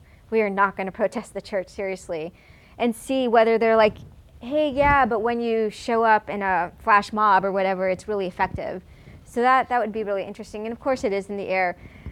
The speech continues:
And just very interestingly, they did get the, uh, vampire flash mob <laughs> to show up recently in front of the Church of Scientology, which was, there was, like, five thousand vampires. It was great.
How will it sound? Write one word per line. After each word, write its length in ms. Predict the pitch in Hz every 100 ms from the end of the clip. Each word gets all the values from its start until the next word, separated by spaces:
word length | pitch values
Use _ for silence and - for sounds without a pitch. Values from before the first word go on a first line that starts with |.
| -
And 100 | -
just 220 | 220 214 - - 220
very 280 | 226 226
interestingly, 640 | 208 214 208 - 196 190 196
they 160 | 190
did 240 | 180 208 185
get 240 | 185 180
the, 200 | 190 180
uh, 200 | 175 170 185 - -
vampire 560 | 196 202 208 214 226 226
flash 380 | - 220 233 240
mob 440 | 277 294 262 262 - -
<laughs> 220 | - -
to 80 | -
show 280 | - 233 202
up 280 | 202 180 - - - -
recently 480 | 202 190 202 185 185
in 140 | 180 180
front 200 | 190 180
of 160 | 180 190 - -
the 80 | 202
Church 240 | - 196
of 80 | 175
Scientology, 760 | - 170 170 156 165 175 175 180 - - - - -
which 240 | 196 185
was, 220 | 185 165 151 - - _ - - _ - - - - 202
there 100 | 202
was, 140 | 185
like, 120 | 175 -
five 180 | 175
thousand 540 | 170 165 170 156 160 180 - - - - - -
vampires. 640 | 165 165 170 160 175 - -
It 80 | 208
was 80 | 214
great. 280 | - 180